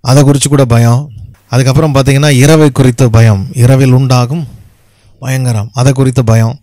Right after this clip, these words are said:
இருட்டை குறித்த பயம், நாயை குறித்த பயம், பேயை குறித்த பயம், கரப்பாம்பூச்சியை குறித்த பயம், பல்லியை குறித்த பயம்.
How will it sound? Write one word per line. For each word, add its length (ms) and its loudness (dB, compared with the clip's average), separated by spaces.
இருட்டை 380 2
குறித்த 300 2
பயம், 360 -2
நாயை 320 0
குறித்த 240 -2
பயம், 320 -4
பேயை 220 2
குறித்த 260 -8
பயம், 500 -8
கரப்பாம்பூச்சியை 500 -2
குறித்த 240 -6
பயம், 300 -2
பல்லியை 300 4
குறித்த 260 -2
பயம். 400 -2